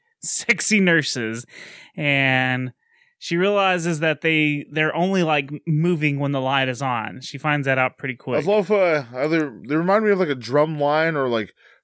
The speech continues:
Speaker 2: cheerleaders or <laughs> something. When she's shutting the light on, they all, like, all, like, twist around and contort, and then, like, they all, like, stand straight and start, like, going in unison. I'm like, "Oh, you put some music behind this, it'd be fucking hilarious."
Speaker 1: <laughs> Uh,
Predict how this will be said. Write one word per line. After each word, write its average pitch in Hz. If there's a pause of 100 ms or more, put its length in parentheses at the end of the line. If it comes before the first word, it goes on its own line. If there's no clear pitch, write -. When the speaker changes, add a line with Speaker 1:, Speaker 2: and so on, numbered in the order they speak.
Speaker 2:
cheerleaders 165
or 165
<laughs> -
something. 208
When 190
she's 160 (300)
shutting 190
the 139
light 143
on, 175
they 170
all, 160
like, 123 (340)
all, 156 (280)
like, 131
twist 165
around 143
and 135
contort, 143
and 139
then, 131
like, 110
they 117
all, 135
like, 127
stand 123
straight 120
and 123
start, -
like, 117 (720)
going 147
in 135
unison. 143
I'm 165
like, 117
"Oh, 151
you 123
put 196
some 151
music 151
behind 117
this, 120
it'd 139
be 143
fucking 117
hilarious." 107
Speaker 1:
<laughs> - (1000)
Uh, 196